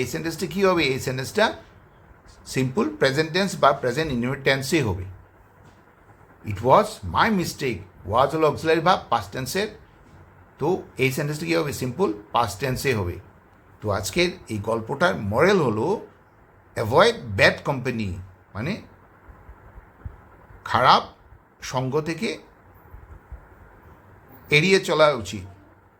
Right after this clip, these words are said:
As it brings ruin, যেহেতু সেটা কী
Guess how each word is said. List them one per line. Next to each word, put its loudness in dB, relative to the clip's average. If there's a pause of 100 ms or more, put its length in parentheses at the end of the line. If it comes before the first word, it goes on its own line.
(680)
As 4 (240)
it -6 (320)
brings 0 (400)
ruin, 2 (580)
যেহেতু -2 (380)
সেটা 0 (260)
কী 0